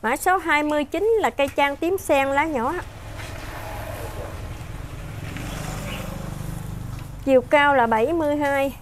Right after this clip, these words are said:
Cái tán của nó là tám mươi bốn. Hoành thân của nó mười tám. Đế nở nè. Mình chưa, chưa có thay thác đế nha anh em.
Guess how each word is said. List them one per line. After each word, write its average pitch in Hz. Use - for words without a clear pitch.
Cái 302
tán 330
của 320
nó 320
là 247
tám 330
mươi 277
bốn. 311
Hoành 226
thân 277
của 302
nó 311
mười 262
tám. 311
Đế 269
nở 254
nè. 262
Mình 208
chưa, 254
chưa 262
có 277
thay 254
thác 277
đế 285
nha 302
anh 247
em. 240